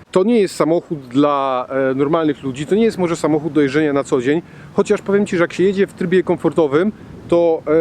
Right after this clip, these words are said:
e, to da się naprawdę żyć, bo, no bo da się żyć. Nie jest jakoś specjalnie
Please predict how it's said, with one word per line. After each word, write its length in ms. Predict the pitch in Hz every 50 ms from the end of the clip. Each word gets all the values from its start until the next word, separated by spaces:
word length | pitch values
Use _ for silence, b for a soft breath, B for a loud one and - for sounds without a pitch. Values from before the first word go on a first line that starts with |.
| 165 160 160 156
e, 40 | 160
to 160 | 160 - 156
da 160 | 143 190 214
się 120 | 208 - 233
naprawdę 460 | 196 175 160 185 180 165 156 170 160
żyć, 280 | 135 143 143 156 156 143
bo, 560 | 127 135 156 151 151 151 151 151 151 156 156 - -
no 60 | -
bo 100 | 349 311
da 120 | 240 208
się 140 | - - 151
żyć. 320 | 123 117 139 151 170 - - - B B B B B B B B B B B B 131
Nie 220 | 151 185 226 262
jest 160 | 277 226 -
jakoś 280 | 220 208 185 - 208 175
specjalnie 1080 | - - 190 - - 196 196 190 196 196 190 190 190 190 190 185 185 180 180 180 185